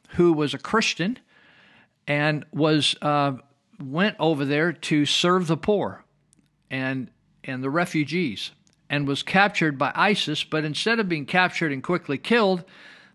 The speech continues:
they held her, tortured her, uh, and held her for months and repeatedly raped her. Baghdadi repeatedly raped her.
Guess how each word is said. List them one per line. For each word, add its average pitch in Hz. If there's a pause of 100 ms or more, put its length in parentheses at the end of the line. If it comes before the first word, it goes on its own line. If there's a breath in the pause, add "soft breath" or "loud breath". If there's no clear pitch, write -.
they 156
held 214
her, 143
tortured 160
her, 139 (1080)
uh, 139 (260)
and 151
held 214
her 170
for 151
months 180
and 151
repeatedly 156
raped 185
her. 95 (220)
Baghdadi 151 (140)
repeatedly 113
raped 95
her. 67